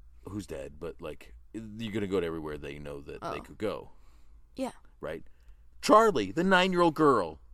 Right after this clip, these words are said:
Speaker 1: says, what does she say? She's like, "Daddy, won't they find us here?"
Speaker 2: Yeah.
Speaker 1: And you remember what he says? He's like,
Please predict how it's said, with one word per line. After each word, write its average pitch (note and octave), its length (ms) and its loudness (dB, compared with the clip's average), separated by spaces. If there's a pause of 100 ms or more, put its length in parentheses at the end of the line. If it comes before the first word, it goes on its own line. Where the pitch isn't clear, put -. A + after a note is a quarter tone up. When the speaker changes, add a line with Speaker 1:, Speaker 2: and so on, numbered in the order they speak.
(240)
Speaker 1:
says, A#2+ 640 2 (920)
what B2+ 100 -2
does B2+ 80 0
she A#2+ 120 -6
say? G2 300 -2 (1200)
She's C3+ 320 -8
like, G#2+ 500 0
"Daddy, B2+ 260 6
won't A#2 160 2
they B2 80 2
find A#2 260 4
us B2+ 60 0
here?" C#3+ 360 2 (580)
Speaker 2:
Yeah. G#3 180 -8 (220)
Speaker 1:
And D3 120 2
you D3 60 4
remember D3+ 160 6
what C#3 80 6
he D3+ 120 4
says? D#3 240 4
He's D3 220 0
like, B2+ 200 2